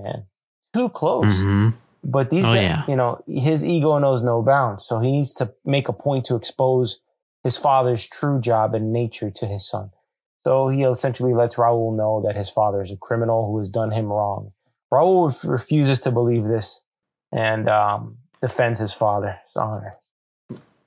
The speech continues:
Speaker 2: Like any good boy would.
Speaker 1: Yeah, exactly. So, uh, we get a very cool moment here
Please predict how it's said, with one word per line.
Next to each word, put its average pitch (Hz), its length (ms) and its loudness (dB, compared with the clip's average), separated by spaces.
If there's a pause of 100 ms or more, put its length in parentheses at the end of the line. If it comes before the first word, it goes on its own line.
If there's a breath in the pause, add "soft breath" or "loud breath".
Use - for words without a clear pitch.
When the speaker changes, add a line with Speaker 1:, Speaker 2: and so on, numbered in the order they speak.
(200)
Speaker 2:
Like 123 200 -8
any 123 220 -4
good 120 220 -2
boy 110 240 0
would. 98 280 -4 (120)
Speaker 1:
Yeah, 127 220 0 (300)
exactly. 117 560 0 (520)
So, 156 340 0 (360)
uh, 135 440 4
we 143 120 2
get 156 380 2 (220)
a 135 100 2
very 151 440 2
cool 185 200 2
moment 156 440 2
here 151 320 0